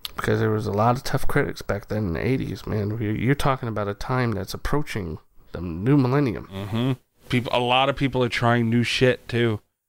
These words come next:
Speaker 2: Was a, you know,
Speaker 1: Mm-hmm.
Speaker 2: another thing. So, uh, th-, that's why I'm not mad at it. I, you know, th-,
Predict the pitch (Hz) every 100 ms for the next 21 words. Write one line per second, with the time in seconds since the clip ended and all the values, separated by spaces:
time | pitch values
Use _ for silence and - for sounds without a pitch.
0 | _ - 104 104 101 101 104 107 110 107
1 | 107 110 110 107 113 113 107 - - _
2 | _ _ _ _ _ - - 110 110 -
3 | 76 - - - 104 123 120 135 151 151
4 | 143 131 127 120 120 120 120 113 - 110
5 | 113 110 107 117 104 104 _ _ - 69